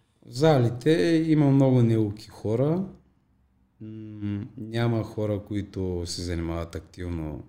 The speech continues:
нали, с бодибилдинг. Много малко са хората. Ако видиш един човек, който е на химия, ще е наистина на химия и ще взема няколко препарата на-,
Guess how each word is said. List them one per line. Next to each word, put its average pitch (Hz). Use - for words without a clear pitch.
нали, 73
с 82
бодибилдинг. 92
Много 113
малко 90
са -
хората. 90
Ако 110
видиш 120
един 107
човек, 104
който 101
е 92
на 87
химия, 156
ще 117
е 110
наистина 113
на 92
химия 147
и 135
ще 120
взема 117
няколко 110
препарата 98
на-, 90